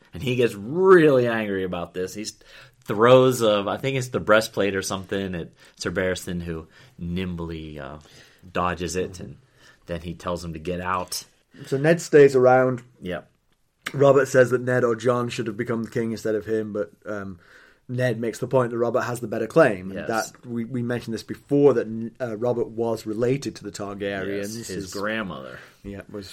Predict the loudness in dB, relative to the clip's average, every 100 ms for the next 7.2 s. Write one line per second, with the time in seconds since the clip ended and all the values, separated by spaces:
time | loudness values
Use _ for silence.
0 | -16 -12 -10 -8 -6 -6 -6 -10 -10 -10
1 | -10 -12 -16 _ -20 -16 -4 0 0 0
2 | -4 -10 -4 -2 -2 -8 -14 _ _ _
3 | -20 -8 -2 0 0 -2 -4 -4 -2 2
4 | 2 0 -4 -6 -8 -8 -4 -6 -6 -10
5 | -12 -14 -10 -8 -8 -6 -8 -6 -6 -4
6 | -6 -8 -12 -10 -10 -10 -12 -12 -12 -12
7 | -14